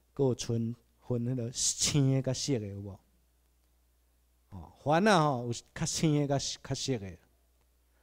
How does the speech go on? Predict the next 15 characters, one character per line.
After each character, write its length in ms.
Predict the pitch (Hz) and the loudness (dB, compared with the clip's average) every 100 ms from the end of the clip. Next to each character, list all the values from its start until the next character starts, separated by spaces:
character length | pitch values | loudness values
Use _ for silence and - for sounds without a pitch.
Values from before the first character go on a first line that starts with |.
| _ _ | _ _
所 220 | 170 170 | -2 0
以 80 | 165 | 2
看 200 | 180 165 | 4 6
咱 120 | 160 | 6
老 160 | 139 113 | 4 0
公 300 | - 117 110 | 0 0 0
营 240 | 90 87 - _ _ _ _ _ _ | -6 -12 -18 _ _ _ _ _ _
做 160 | 165 147 | 0 2
番 240 | 160 156 | 2 2
无 180 | 143 117 | 2 0
啥 120 | 131 | 0
物 140 | 135 | -2
通 160 | 127 120 | -2 -4
好 160 | 127 131 | -4 -6
贬 300 | - 95 | -8 -10